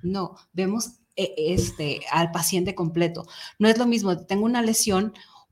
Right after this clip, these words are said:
porque estoy tan contracturado de la espalda que siento que cargo el mundo, a decir, es que iba corriendo y me jalaron la bolsa y hice el esfuerzo y entonces me lastimé. Entonces, eh, si lo viéramos de manera alopática, se trataría con el mismo medicamento.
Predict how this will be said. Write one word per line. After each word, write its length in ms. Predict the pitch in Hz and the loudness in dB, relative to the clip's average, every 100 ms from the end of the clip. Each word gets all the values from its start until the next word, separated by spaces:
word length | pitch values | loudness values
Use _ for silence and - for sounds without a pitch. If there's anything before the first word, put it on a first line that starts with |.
| _ | _
porque 580 | 180 170 170 165 170 165 | 4 4 4 0 -2 0
estoy 340 | 175 220 208 - - | 0 2 0 -2 -2
tan 220 | 220 247 | 0 0
contracturado 720 | 262 247 240 220 196 185 190 | -2 -4 -6 -6 -4 -2 -2
de 80 | 190 | -2
la 60 | |
espalda 400 | 190 - 175 170 | -2 -2 -2 -4
que 100 | 185 | -2
siento 340 | 196 202 185 220 | -2 0 -2 -4
que 120 | - | -6
cargo 240 | 165 160 | -6 -4
el 80 | 170 | -2
mundo, 480 | 190 220 196 170 233 - - | 0 0 0 -2 -4 -10 -2
a 120 | 175 | 0
decir, 460 | 170 165 185 175 - | 2 2 2 0 -2
es 240 | 185 190 | -2 -2
que 240 | - 202 196 | 2 2 2
iba 280 | 190 185 190 | 2 2 2
corriendo 680 | 202 220 220 220 202 202 202 | 2 2 2 2 0 0 0
y 140 | 170 170 | 0 0
me 100 | 165 | -2
jalaron 420 | 170 160 156 165 | -2 -2 0 0
la 80 | 190 | 0
bolsa 420 | 233 226 185 185 | 0 0 0 0
y 100 | 165 | 0
hice 160 | 151 170 | 0 0
el 60 | |
esfuerzo 440 | 190 - 233 226 202 | -2 4 4 4 2
y 80 | 170 | -2
entonces 280 | 156 160 185 | -4 -6 -6
me 120 | 147 | -4
lastimé. 480 | 135 - 147 156 - - - - | -6 -6 -6 -8 -10 -18 -18 -4
Entonces, 640 | 185 180 185 180 170 135 - - - - 175 | 0 0 2 0 0 -4 -6 -14 -16 -2 0
eh, 120 | - | 4
si 140 | - 214 | 4 4
lo 100 | 196 | 4
viéramos 400 | 180 226 269 269 | 2 2 2 2
de 60 | |
manera 360 | 220 185 170 196 | 2 4 4 4
alopática, 720 | 226 - 196 208 214 - - | 2 0 -2 -4 -8 -8 -6
se 140 | 190 | -6
trataría 440 | 170 165 165 175 165 | -4 -2 0 0 0
con 140 | 202 | -2
el 100 | 196 | -2
mismo 240 | 175 170 | -2 -2
medicamento. 600 | 175 160 156 - 254 254 | -4 -6 -10 -10 -12 -12